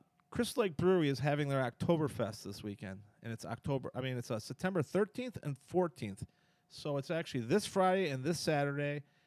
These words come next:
They're debate, they're debuting their new Oktoberfest beer. Club four hundred will be on tap, and this is one of the two big bashes that they have every year. And they actually give some money to charity. There's some bands playing, and I believe, uh, f-, uh,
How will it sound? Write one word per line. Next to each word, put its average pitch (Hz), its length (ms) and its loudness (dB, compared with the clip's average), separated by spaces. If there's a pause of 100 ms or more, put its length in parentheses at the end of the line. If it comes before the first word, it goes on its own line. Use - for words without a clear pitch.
(140)
They're 123 120 0
debate, 139 460 2
they're 147 200 6
debuting 147 520 6
their 139 100 4
new 156 140 4
Oktoberfest 175 760 4
beer. 139 360 2
Club 170 240 2
four 180 120 4
hundred 175 240 4
will 165 120 4
be 156 160 4
on 151 180 2
tap, 135 380 2 (400)
and 123 100 -4
this 180 160 4
is 151 140 6
one 175 180 4
of 160 80 0
the 143 80 2
two 170 220 2
big 143 200 0
bashes 131 460 0
that 131 140 0
they 127 120 -4
have 123 220 0
every 127 300 0
year. 143 340 -2 (480)
And 127 220 -4
they 135 240 0
actually 147 560 -2
give 147 120 0
some - 160 -6
money 143 220 -2
to 123 80 -2
charity. 170 560 0
There's 151 200 0
some 107 160 -6
bands 147 360 -2
playing, 160 480 -2 (320)
and 113 100 -6
I 113 80 -2
believe, 143 460 0
uh, 107 360 0 (500)
f-, - 100 -16
uh, 113 200 -6